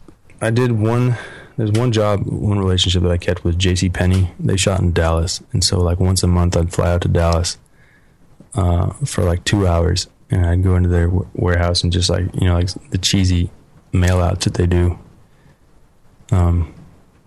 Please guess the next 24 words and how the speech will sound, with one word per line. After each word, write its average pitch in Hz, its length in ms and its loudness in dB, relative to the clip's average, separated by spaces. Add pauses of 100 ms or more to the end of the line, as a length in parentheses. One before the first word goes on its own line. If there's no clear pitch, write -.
(1400)
it 101 80 0
was 92 100 2
perfect. 95 360 0
Most 95 220 2
of 98 80 2
it 92 40 0
was 90 140 2
unrecognizable, 87 680 2
so 90 80 0
they 85 80 2
just 90 180 0
take 87 120 0
a 90 60 0
picture 92 300 0
of, 87 60 4
like, 85 320 -2
me 92 200 2
without 90 260 0
my 87 160 0
head 90 240 2
and 90 200 -2
just 90 200 -4
cropped 85 280 -4
down, 87 320 0